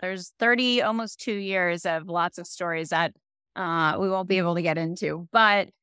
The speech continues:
um, I think, you know, one thing that I like to share is that I have a very deep passion for art. Uh, and I think that art follows so many elements of our life that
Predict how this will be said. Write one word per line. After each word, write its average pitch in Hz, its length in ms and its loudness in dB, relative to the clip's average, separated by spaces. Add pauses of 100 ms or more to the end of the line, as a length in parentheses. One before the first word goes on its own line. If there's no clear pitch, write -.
(200)
um, 226 280 0
I 269 100 -2
think, 311 300 -2
you 403 80 -8
know, 392 120 0
one 277 200 4
thing 339 160 4
that 320 100 6
I 285 100 4
like 247 240 2
to 240 260 -2 (100)
share 220 340 0
is 302 160 0
that 208 120 4
I 202 120 8
have 208 220 2
a 202 80 -2
very 196 320 -2
deep 208 220 -10
passion 202 440 -6
for 190 200 -2
art. 175 280 0 (180)
Uh, 190 60 -6
and 175 340 0
I 175 100 -4
think 190 200 -6
that 180 180 2
art 175 300 2 (240)
follows 175 480 -2
so 180 160 0
many 175 580 -4 (440)
elements 180 400 0
of 175 100 -4
our 165 240 0
life 165 420 0
that 160 300 0